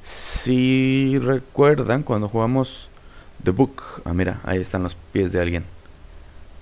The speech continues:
Nos topamos con un baño macabro. Ay, qué bueno, porque ya gedía a rayos.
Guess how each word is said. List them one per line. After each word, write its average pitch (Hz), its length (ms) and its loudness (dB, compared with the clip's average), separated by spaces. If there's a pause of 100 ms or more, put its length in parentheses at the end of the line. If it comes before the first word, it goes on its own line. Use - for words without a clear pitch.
(760)
Nos 104 320 -2
topamos 120 600 0
con 131 680 2 (2000)
un 95 160 0
baño 90 240 4
macabro. 117 520 4 (3000)
Ay, 98 280 -4
qué 92 80 0
bueno, 90 340 2
porque 90 300 -4
ya 101 160 0 (1300)
gedía 104 520 2
a 90 200 2
rayos. 92 840 0